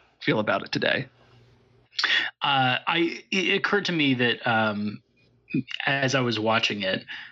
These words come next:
Speaker 2: uh, that you may have had the same sort of, uh, reaction to it and the same experience with it as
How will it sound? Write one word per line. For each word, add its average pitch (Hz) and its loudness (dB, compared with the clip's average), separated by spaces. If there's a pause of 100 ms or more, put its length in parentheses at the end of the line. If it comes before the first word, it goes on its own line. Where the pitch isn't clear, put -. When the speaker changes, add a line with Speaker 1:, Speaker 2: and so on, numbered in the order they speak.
(240)
Speaker 2:
uh, 107 2 (100)
that 117 0 (400)
you 135 0
may 120 2
have 113 2
had 113 -2
the 110 0
same 107 0
sort 104 2
of, 101 0 (160)
uh, 107 2
reaction 123 0
to 110 4
it 104 2
and 120 0
the 113 2
same 113 2
experience 107 2
with 113 0
it 107 0 (400)
as 107 2